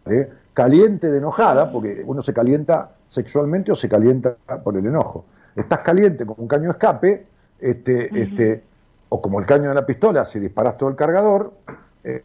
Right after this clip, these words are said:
Speaker 1: este, y porque al final todo muy lindo, todo muy cariñoso, pero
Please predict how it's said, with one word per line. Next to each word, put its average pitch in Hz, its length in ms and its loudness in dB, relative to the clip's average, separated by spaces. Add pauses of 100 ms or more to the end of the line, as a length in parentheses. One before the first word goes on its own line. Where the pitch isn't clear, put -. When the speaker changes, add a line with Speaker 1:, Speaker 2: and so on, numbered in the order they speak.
Speaker 1:
este, 113 540 0 (160)
y 110 640 2 (1120)
porque 127 340 2
al 131 140 2
final 160 320 0
todo 175 160 2
muy 165 180 -2
lindo, 156 340 0
todo 147 220 -2
muy 139 880 -4
cariñoso, 139 640 2
pero - 420 -2